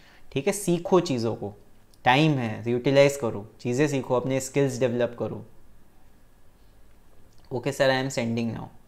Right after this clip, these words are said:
ठीक है बेटा, सेंड कर दो, and हो सकता है मैं लैंग्वेज पे लाइव स्ट्रीम कर दूँ उस चीज़ के ऊपर, ठीक, क्वेश्चंस को सॉल्व करवा दूंगा और बाकी आप लोगों को बता भी दूंगा वहाँ पे चीज़ें जो, जो यूज़ करेंगे हम लोग वहाँ पे। सर, आप फिजिक्स वाला को जानते हो?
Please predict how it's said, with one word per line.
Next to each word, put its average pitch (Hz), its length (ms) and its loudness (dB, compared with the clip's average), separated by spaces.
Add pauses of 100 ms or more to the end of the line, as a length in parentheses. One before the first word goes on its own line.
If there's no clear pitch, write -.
ठीक 165 120 4
है 175 60 6
बेटा, 160 180 2
सेंड 156 300 2
कर 143 140 6
दो, 214 220 -2 (100)
and 123 360 -2 (520)
हो 165 100 2
सकता 175 280 0
है 160 60 0
मैं 160 80 0
लैंग्वेज 127 340 0
पे 143 100 -4
लाइव 123 180 4
स्ट्रीम 143 220 -4
कर 120 240 0
दूँ 113 140 -6
उस 110 120 -12
चीज़ - 200 -10
के 110 60 -6
ऊपर, 110 220 -6
ठीक, 233 260 -4 (260)
क्वेश्चंस 143 300 -2
को 190 80 -6
सॉल्व 180 240 8
करवा 160 280 10
दूंगा 175 220 2
और 143 300 4
बाकी 120 240 2
आप 135 140 6
लोगों 147 180 2
को 135 160 -6
बता 120 220 6
भी 143 100 2
दूंगा 147 220 2
वहाँ 135 200 2
पे 139 100 -2 (160)
चीज़ें 123 300 -2
जो, 120 100 -4
जो 123 240 0
यूज़ 117 300 -2
करेंगे 113 280 -2
हम 110 120 -8
लोग 110 140 -8
वहाँ 113 180 -12
पे। 117 80 -14 (3000)
सर, 139 160 4
आप 160 200 6
फिजिक्स 139 360 -2
वाला 127 220 4
को 135 140 0
जानते 117 400 -2
हो? 104 140 -6